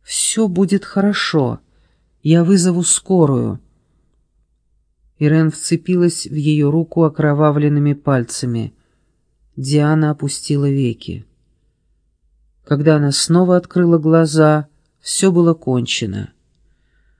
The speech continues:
В глазах Ирен навеки застыло изумлённое выражение. Глава тридцать девятая. Диана обогнула ранчо с правой стороны и пошла по тропинке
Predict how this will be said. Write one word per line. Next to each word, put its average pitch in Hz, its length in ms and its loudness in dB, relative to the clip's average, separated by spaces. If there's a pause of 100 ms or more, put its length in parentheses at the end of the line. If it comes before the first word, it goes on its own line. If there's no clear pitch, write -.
(120)
В 139 80 -6
глазах 165 500 4
Ирен 185 400 4
навеки 160 480 2
застыло 160 800 0 (200)
изумлённое 147 1000 2
выражение. 123 880 -2 (720)
Глава 190 520 6
тридцать 226 500 2
девятая. 123 760 0 (2250)
Диана 247 420 6
обогнула 196 480 4
ранчо 208 340 2
с - 120 -2
правой 143 360 4
стороны 160 460 0
и 214 40 2
пошла 160 380 0
по 156 120 -2
тропинке 196 760 0